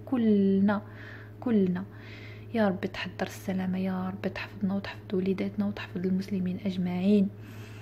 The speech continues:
المهم، أخوتي، خواتاتي، نتمنى أنكم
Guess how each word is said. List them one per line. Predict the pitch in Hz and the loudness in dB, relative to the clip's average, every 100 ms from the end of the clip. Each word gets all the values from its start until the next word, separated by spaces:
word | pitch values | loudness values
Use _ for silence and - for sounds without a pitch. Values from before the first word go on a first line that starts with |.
| - - - - - - - - - 254 | -14 -14 -14 -16 -16 -16 -16 -16 -4 4
المهم، | 233 226 208 208 196 | 8 10 8 8 6
أخوتي، | - 196 190 185 | 2 -2 -2 -4
خواتاتي، | - 185 185 180 - 190 | -4 -2 -2 -2 2 2
نتمنى | 190 202 190 190 185 | 4 4 4 4 4
أنكم | 180 175 190 185 190 | 0 0 0 0 0